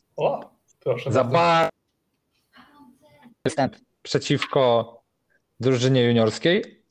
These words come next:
Speaker 2: i jednocześnie dziewczęcej. Natomiast, mm, dobre spotkanie jest zawsze dobrym spotkaniem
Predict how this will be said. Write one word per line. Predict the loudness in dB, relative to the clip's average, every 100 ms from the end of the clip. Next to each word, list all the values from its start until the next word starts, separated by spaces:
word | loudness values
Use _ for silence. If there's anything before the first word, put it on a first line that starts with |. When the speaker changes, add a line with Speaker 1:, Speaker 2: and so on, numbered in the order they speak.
| 0
Speaker 2:
i | 2 2 2 2 2 2
jednocześnie | 2 0 0 -2 -2 0
dziewczęcej. | 0 0 -2 0 0
Natomiast, | 0 2 2 0 -4 -14 -10 -4
mm, | 0
dobre | 2 2 2 0 -6 _ _ _ -18 _
spotkanie | _ -4 0 2 2
jest | 4
zawsze | 2 0 -2
dobrym | 0 0
spotkaniem | -2 -4 -2 0 0